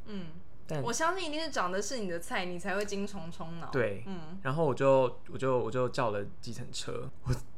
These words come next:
Speaker 2: 当下真的觉得，天哪，这是《爱丽丝梦游仙境》吗？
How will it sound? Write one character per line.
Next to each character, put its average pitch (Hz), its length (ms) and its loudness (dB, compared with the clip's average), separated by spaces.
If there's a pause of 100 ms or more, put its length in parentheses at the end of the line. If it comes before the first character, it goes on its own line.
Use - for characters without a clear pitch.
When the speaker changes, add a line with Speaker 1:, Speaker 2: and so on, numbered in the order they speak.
Speaker 2:
当 180 200 2
下 190 160 4
真 175 120 6
的 160 40 4
觉 139 120 2
得， 131 240 6
天 139 240 2
哪， 127 100 2
这 127 80 0
是 139 120 -2
《爱 147 180 0
丽 135 120 2
丝 131 220 -2
梦 131 180 6
游 127 160 8
仙 135 320 8
境》 139 220 2
吗？ 120 260 2